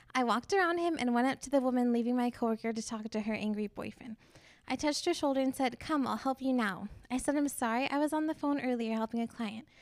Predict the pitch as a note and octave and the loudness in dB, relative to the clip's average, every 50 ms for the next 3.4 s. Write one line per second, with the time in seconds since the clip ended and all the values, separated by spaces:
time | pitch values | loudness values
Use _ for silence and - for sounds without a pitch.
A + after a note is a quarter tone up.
0 | - - - - _ _ - - - D4 - - C#4+ C#4 C4+ - _ _ _ _ | -20 -20 -20 -20 _ _ -10 -4 -2 -2 0 2 0 0 0 -4 _ _ _ _
1 | _ _ - B3 C#4 C#4+ C4+ B3 C4 C#4+ F4 G4+ - - C#4+ - - B3 A#3 A3+ | _ _ -2 0 2 2 2 4 4 2 2 2 0 -4 -6 -2 0 0 2 2
2 | A#3 - _ - - C#4+ D4 E4 - C#4 C4 C4+ C#4+ D#4 D4+ - D4 C#4 D4+ F4 | -2 -4 _ -6 -4 0 0 0 0 2 2 2 2 2 0 -2 0 0 0 -2
3 | - - C#4+ A3+ G#3+ G3+ G#3+ A3+ | -2 -4 -4 -4 -4 -4 -6 -10